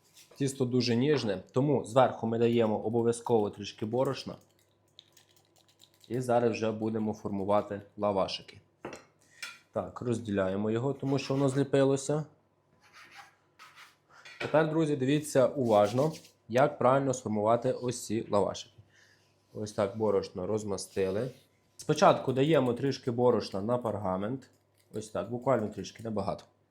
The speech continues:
Тепер ми беремо тісто, друзі. І та зараз слідкуйте уважно, як сформувати. Ми ось так беремо, бачите, і ось так полегенько розтягуємо. Розтягуємо, розтягуємо, але старайтеся, щоб не пірвати.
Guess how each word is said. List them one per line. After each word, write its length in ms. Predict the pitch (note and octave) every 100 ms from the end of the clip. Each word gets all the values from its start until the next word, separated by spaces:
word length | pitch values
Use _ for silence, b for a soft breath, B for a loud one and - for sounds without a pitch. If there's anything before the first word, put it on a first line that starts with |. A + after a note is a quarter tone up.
| _ -
Тепер 300 | C#3 D#3 B2+
ми 120 | D#3+
беремо 380 | D3+ C#3 B2 A2
тісто, 380 | - G#2 -
друзі. 520 | G#2+ G#2+ A2 C#3 E3 E3+ B B B B B B B B
І 120 | C#3+
та 140 | D#3+ C#3
зараз 280 | C3+ C#3
слідкуйте 440 | C3+ B2 - B2+ A#2+
уважно, 400 | G2 G#2 B2+ C3+
як 180 | B2+ B2
сформувати. 500 | - A#2+ C#3 E3+ A2
Ми 120 | D3
ось 80 | C#3
так 180 | C3
беремо, 320 | B2 C#3+ F3+ A2+
бачите, 380 | B2 - - - b b b b -
і 100 | E3+
ось 120 | E3+
так 280 | D#3+ D#3 D#3
полегенько 600 | D3+ C#3 C#3 C#3+ B2 A#2
розтягуємо. 760 | A#2+ - A2+ F#2+ F#2 E2+ F#2+ - _ _ _ _ _ _ _ _ _ _
Розтягуємо, 720 | - A2 - B2 A2+ G#2 G#2
розтягуємо, 800 | G#2 G2+ - G2+ G#2+ B2+ D3+ F3+ F3+
але 160 | D3+
старайтеся, 600 | E3+ C#3+ C#3 D3 C3+ -
щоб 300 | A#2 - B2+
не 180 | B2 A#2+
пірвати. 520 | B2 B2 G#2+ F#2 -